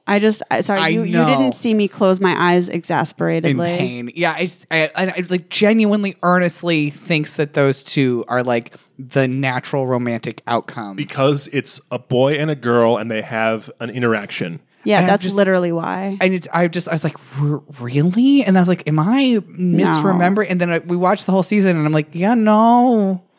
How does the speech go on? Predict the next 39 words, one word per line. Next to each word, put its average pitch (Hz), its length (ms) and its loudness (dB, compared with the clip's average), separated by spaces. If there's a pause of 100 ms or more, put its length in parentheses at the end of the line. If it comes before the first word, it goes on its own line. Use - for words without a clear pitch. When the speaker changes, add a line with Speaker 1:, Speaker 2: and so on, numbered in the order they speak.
Speaker 1:
Also, 233 220 0
Vento, 277 220 2
Speaker 2:
No. 165 180 -2
Speaker 1:
and - 180 0
also 233 320 2
Araki 214 360 2
specifically 202 500 -2
says 165 260 2 (100)
they 170 120 2
don't - 220 -2
have - 120 -2
girlfriends. - 520 -4
So - 440 -2
Speaker 2:
Yeah. - 320 -20
Speaker 1:
if - 160 -4
you're 208 180 4
gonna 226 300 2
be 233 520 2
all 180 440 4
like, 165 440 0
"Oh, 180 540 2 (360)
Word 185 180 2
of 180 120 -4
God 175 340 2
is 170 120 0
the - 80 -6
only 170 220 4
thing 175 280 4
that - 160 -2
can 165 200 4
change 170 300 2
my 165 80 4
mind 165 320 2
and 160 160 0 (100)
tell 180 140 4
me 170 160 6
it 165 60 0
isn't 165 200 -2
headcanon." 156 800 0